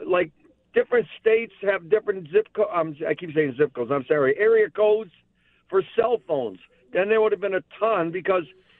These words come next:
this is probably not going across just New York State. I got a feeling this is, and I don't know this for a fact,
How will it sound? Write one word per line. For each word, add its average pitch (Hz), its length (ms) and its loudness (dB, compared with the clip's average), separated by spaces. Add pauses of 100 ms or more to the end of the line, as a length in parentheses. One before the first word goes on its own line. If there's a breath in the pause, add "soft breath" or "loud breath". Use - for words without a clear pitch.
(260 soft breath)
this 262 160 0
is 285 160 -2
probably 226 260 0
not 196 240 -2
going 185 320 -2
across 165 400 0
just 160 220 -8
New 170 60 -6
York 135 280 0
State. 185 240 2
I 165 140 -2
got 220 160 2
a 226 60 -2
feeling 160 360 -2
this 147 180 0
is, 160 120 -8 (360 soft breath)
and 151 120 0
I 135 100 2
don't 143 220 0
know 170 140 0
this 143 140 -2
for 131 140 -4
a 117 40 -4
fact, 190 340 -4